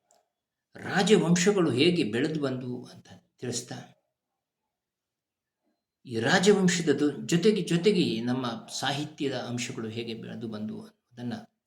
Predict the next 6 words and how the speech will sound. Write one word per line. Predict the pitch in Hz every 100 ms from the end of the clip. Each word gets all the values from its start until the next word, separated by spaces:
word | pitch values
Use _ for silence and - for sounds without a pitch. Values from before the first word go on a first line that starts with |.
| _
ತೋರಿಸ್ಕೊಳ್ತಾ, | 170 165 - 110 104 123 123 _ _ _ _ _ _ _ _ _ _ _ _ _ _ _ _ _ _ _ _ _ _ _ _ _ _ _ _ _ _ _ _ _ _ _ _ _ _ _ -
ತಮ್ಮೆಲ್ಲರಿಗೂ | 135 131 147 208 196 147 113 - _ _ _ -
ಈ | 127 120 107 - _ _ _ _ _ _ _ _ _
ಇತಿಹಾಸ | - - 110 - 110 -
ಮತ್ತೆ | 147 147 110 101
ಪುರಾಣ | 90 117 117 120